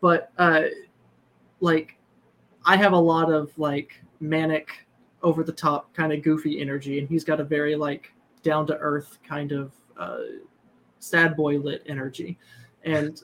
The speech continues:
and, uh, the heaviness of his work kind of drew my attention, and the, the comedic work on mine drew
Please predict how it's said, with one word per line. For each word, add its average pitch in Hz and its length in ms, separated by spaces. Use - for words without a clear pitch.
and, 151 380
uh, 147 400
the 170 140
heaviness 170 580
of 147 100
his 180 220
work 143 260
kind 143 220
of 143 160
drew 156 180
my 139 180
attention, 135 500
and 143 260
the, 165 440
the 151 140
comedic 156 540
work 151 240
on 147 160
mine 147 280
drew 143 360